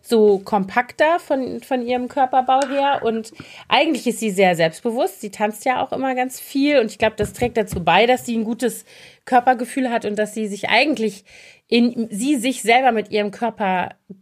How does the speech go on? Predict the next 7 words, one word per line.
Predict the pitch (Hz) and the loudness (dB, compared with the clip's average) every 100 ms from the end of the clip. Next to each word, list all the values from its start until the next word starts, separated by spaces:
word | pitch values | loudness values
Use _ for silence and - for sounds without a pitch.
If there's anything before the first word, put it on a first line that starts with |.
| - _ 214 | -18 _ -8
wohlfühlt. | 196 277 403 - 190 180 208 403 - - - - _ _ | 0 4 2 2 -4 0 0 -2 -8 -20 -20 -20 _ _
Aber | 220 226 | 2 4
das | 226 233 | 2 0
ist | 220 - | -6 0
halt | 208 196 | 0 2
nicht | 226 233 233 - - - | 0 0 -2 -8 -18 -16
stabil, | - 214 190 247 170 - 180 | -2 0 2 2 2 0 -8